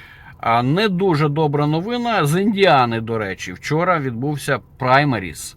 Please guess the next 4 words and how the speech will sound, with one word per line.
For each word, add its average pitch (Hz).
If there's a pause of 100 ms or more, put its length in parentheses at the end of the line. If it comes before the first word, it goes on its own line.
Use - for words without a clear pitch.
а, 85
президентських 95
знов 95
кандидатів 151